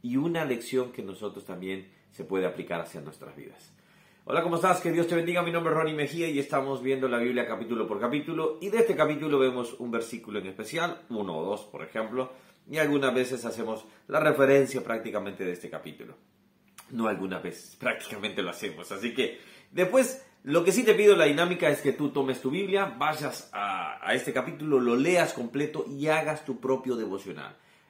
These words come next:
Eso nos va a enseñar o nos va a ayudar a que a ti, tú tomes el hábito de hacer tu propio devocional. Así que vamos a empezar. Bueno, vamos acá en el caso, por ejemplo, este es un,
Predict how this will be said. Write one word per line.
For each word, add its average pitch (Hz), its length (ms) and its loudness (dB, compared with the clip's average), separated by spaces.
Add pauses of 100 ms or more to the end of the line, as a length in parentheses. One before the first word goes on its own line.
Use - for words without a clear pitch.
Eso 170 240 0
nos 135 260 -2
va 143 60 2
a 143 40 2
enseñar 127 500 -2
o 127 80 2
nos 107 160 -4
va 123 80 4
a 120 80 -2
ayudar 120 260 -2
a 127 100 -4
que 110 100 -10
a 101 100 -12
ti, 135 340 -10
tú 226 320 0 (200)
tomes 143 380 -2
el 127 180 -2
hábito 151 340 -2
de 113 100 0
hacer 123 380 -2 (320)
tu 165 180 -4
propio 139 300 0
devocional. 104 580 -6 (120)
Así - 240 -8
que - 320 -2
vamos 139 360 0
a 117 60 -8
empezar. - 400 -12 (360)
Bueno, 220 280 6
vamos 254 260 4
acá 165 220 6
en 151 80 4
el 127 80 2
caso, 123 280 4
por 113 120 -2
ejemplo, 127 480 0
este 131 240 0
es - 240 -6
un, 120 600 -4